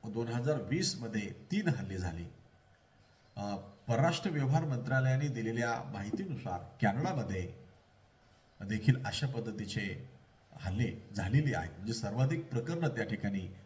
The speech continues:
नोंदल्या गेलेली आहेत. कॅनडात तब्बल सत्तावीस हिंसक हल्ले झालेले आहेत, त्यापैकी सोळा हल्ले प्राणघातक होते अशी नोंद आहे. रशियामध्ये अशा पंधरा घटना घडल्याची नोंद आहे. एकंदरीत, अ, अ, हे जर आपण पाहिलं, तर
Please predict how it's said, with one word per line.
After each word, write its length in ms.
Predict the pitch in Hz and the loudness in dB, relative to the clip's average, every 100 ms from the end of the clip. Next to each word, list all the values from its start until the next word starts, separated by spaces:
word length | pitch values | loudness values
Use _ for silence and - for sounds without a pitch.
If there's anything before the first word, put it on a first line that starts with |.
| - | -12
नोंदल्या 400 | 107 110 110 120 | -6 -4 2 2
गेलेली 300 | 95 92 92 | 2 -4 -2
आहेत. 140 | 85 92 | -2 -4
कॅनडात 380 | 107 120 143 - | -4 0 -2 0
तब्बल 280 | 127 156 - - - - - | 2 2 0 -6 -16 -20 -4
सत्तावीस 760 | - 131 - 233 160 - - - | 4 4 6 2 4 2 0 -2
हिंसक 340 | 120 113 131 - | -2 0 2 2
हल्ले 300 | 101 101 92 | 2 0 -2
झालेले 420 | 92 95 92 92 92 | -2 -2 -2 -4 -4
आहेत, 120 | 123 | 0
त्यापैकी 420 | 135 147 151 160 - - - - | 2 2 0 0 -2 -12 -20 -4
सोळा 260 | 143 165 | 2 4
हल्ले 220 | 151 135 - | 6 4 2
प्राणघातक 720 | - 147 202 196 202 226 - | 4 4 6 6 6 4 2
होते 360 | 131 120 110 - | 0 0 0 -4
अशी 180 | 117 127 | -4 0
नोंद 280 | 139 131 117 | 0 0 0
आहे. 520 | 104 - - - - - | 0 -2 -12 -14 -14 6
रशियामध्ये 680 | 127 127 180 170 165 165 - | 8 8 4 4 2 2 4
अशा 200 | 131 127 | 4 6
पंधरा 400 | - 156 156 185 | 0 0 2 2
घटना 520 | 147 113 - 156 113 - - - - | 2 2 4 6 6 0 -16 -20 -6
घडल्याची 480 | 98 120 117 - 110 - - | 2 6 6 4 -2 -4 -12
नोंद 300 | 110 110 104 | -10 -8 -6
आहे. 360 | 80 - 90 92 - - 156 | -6 -8 -10 -12 -16 0 6
एकंदरीत, 600 | 151 247 233 233 - - | 8 8 10 10 10 8
अ, 80 | 156 147 - - - - - | 10 10 6 -4 -16 -20 -6
अ, 60 | 117 | 0
हे 360 | 117 117 135 | 0 8 8
जर 140 | 151 160 | 10 8
आपण 280 | - 131 127 | 6 2 0
पाहिलं, 420 | 104 107 104 - | -2 0 -2 -2
तर 60 | - | -4